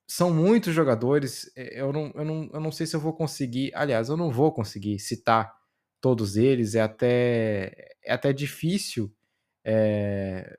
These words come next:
falar sobre esses jogadores, né? Mas a gente teve imensos, imensos jogadores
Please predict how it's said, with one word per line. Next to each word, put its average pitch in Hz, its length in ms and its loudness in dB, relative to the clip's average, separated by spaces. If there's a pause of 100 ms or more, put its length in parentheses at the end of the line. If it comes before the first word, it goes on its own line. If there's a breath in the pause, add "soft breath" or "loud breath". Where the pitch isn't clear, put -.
(720)
falar 147 480 4
sobre 123 320 -2
esses 120 200 -4
jogadores, 113 720 0
né? 123 240 -2 (720)
Mas 127 160 2
a 127 60 -8
gente 151 320 -2
teve 123 1500 -2 (560)
imensos, 185 880 2
imensos 151 640 -2
jogadores 117 800 -4